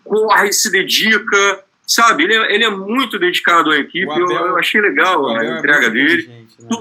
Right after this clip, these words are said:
Speaker 1: Eu gosto muito do Gabigol. Tô gostando muito do Gabigol nesse início, a vontade de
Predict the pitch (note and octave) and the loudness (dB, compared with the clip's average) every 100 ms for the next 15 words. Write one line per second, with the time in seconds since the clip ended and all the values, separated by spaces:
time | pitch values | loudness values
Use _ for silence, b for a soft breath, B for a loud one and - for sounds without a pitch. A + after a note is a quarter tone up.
0 | - - G3+ A3 G3 A#3 - G#3+ A#3+ - | -10 -4 -2 0 0 0 0 -2 -4 -6
1 | G#3+ G#3+ G3+ F3+ D3+ F4 G4 - _ _ | -2 -2 0 -2 -4 -4 -6 -10 _ _
2 | - G3 A3 - A#3 G#3+ G3 C#4 A3+ G3 | -4 0 2 2 0 -2 -2 -4 -4 -4
3 | F#3 D#3 F3+ E3+ E3 - C#3 D#3+ F#3 F3 | -2 -2 -2 -2 -2 -2 -2 -2 -2 -2
4 | F3+ E3+ - G3+ F#3 D#3 E3 C3+ A2 | -2 -2 2 2 2 0 0 0 -2